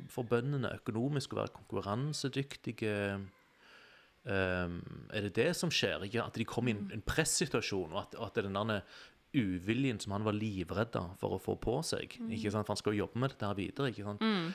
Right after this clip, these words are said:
Speaker 1: Eh, han, han var veldig redd for det da.
Speaker 2: Mm.
Speaker 1: Ehm, men så, så, så sier han da noe, noe annet som jeg synes var litt interessant. Altså han beskrev, ja, men du vet jo, ikke sant, det er også, det er også noe spesielt her på Jæren.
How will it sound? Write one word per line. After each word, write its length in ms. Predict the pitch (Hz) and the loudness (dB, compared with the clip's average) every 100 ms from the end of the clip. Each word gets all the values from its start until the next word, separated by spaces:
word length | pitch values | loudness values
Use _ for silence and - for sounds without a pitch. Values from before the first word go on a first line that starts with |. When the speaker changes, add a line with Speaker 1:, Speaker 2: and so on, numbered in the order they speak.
| - - | -8 -8
Speaker 1:
Eh, 180 | - 98 | 0 2
han, 120 | 110 | 2
han 160 | 107 110 | 0 0
var 80 | 107 | 2
veldig 280 | 104 110 107 | 2 2 2
redd 200 | 113 - | -2 0
for 120 | 107 | 0
det 240 | 98 110 | 2 0
da. 100 | - - - - | -4 -8 -12 -6
Speaker 2:
Mm. 300 | 208 185 185 - | -4 -4 -8 -2
Speaker 1:
Ehm, 480 | 113 98 98 95 95 - 392 - - - | 2 4 2 0 -2 -8 -16 -20 -12 -2
men 100 | 123 | 0
så, 120 | - | 0
så, 160 | - 139 | -2 -2
så 160 | - 139 | -2 -2
sier 320 | - 127 135 | 0 0 0
han 180 | 135 131 | -2 -2
da 160 | 120 127 | -2 -2
noe, 580 | 107 113 110 101 95 92 - | -2 0 0 0 -4 -6 -6
noe 200 | 101 - 113 | -6 -6 -4
annet 420 | 98 82 101 123 | -4 -2 -6 -6
som 160 | - 107 | -4 -4
jeg 80 | |
synes 240 | - - 113 | -4 -10 -8
var 160 | 101 | -6
litt 160 | 165 - | -6 -8
interessant. 720 | 160 143 - - 247 220 - - | -8 -10 -12 -8 -8 -10 -12 -6
Altså 100 | 120 | -4
han 120 | 127 | -2
beskrev, 360 | 120 - 98 113 | -4 -6 -2 2
ja, 180 | 120 | 2
men 140 | 127 113 | 2 0
du 60 | |
vet 180 | 113 - - - | -4 -6 -12 -4
jo, 220 | 123 113 | -2 0
ikke 200 | 98 113 | -4 -6
sant, 120 | 110 | -2
det 60 | 110 | 0
er 40 | |
også, 420 | 113 - - - - | -2 -6 -20 -14 -2
det 60 | |
er 60 | 107 | 0
også 100 | 120 | 0
noe 140 | 107 | -2
spesielt 540 | - - - 104 92 - | -6 -6 -4 -2 -2 -2
her 180 | 92 98 | -6 -6
på 140 | - 95 | -6 -2
Jæren. 480 | 85 80 92 - | -2 -4 -6 -10